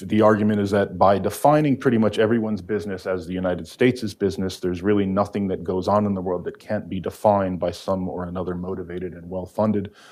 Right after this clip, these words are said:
foreign policy entrepreneur as an important U S foreign policy concern. Those of us who consider ourselves part of the Restraint Coalition or of the Restraint tendency believe we should stop this, and that U S, we should define U S foreign policy interests more narrowly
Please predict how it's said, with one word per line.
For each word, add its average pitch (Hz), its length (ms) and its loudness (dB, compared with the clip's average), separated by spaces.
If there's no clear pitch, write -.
foreign 98 260 0
policy 90 460 -2
entrepreneur 107 680 4
as 113 220 6
an 110 80 0
important 107 540 0
U 104 180 4
S 98 100 0
foreign 98 360 0
policy 87 480 -2
concern. 92 600 -6
Those 110 200 8
of 107 120 4
us 107 160 6
who 101 420 2
consider 107 280 2
ourselves 98 340 0
part 101 280 0
of 98 120 0
the 95 80 -2
Restraint 101 380 -8
Coalition 120 560 -4
or 98 240 2
of 90 180 2
the 98 100 6
Restraint 98 420 -2
tendency 110 420 0
believe 98 320 0
we 98 140 -2
should 92 200 -6
stop - 380 -4
this, - 340 -14
and 95 360 -2
that 98 240 2
U 104 220 4
S, 104 260 -4
we 101 160 -2
should 104 180 -4
define 107 420 4
U 98 160 4
S 95 80 0
foreign 98 300 0
policy 95 500 0
interests - 440 -6
more 104 240 6
narrowly 104 440 2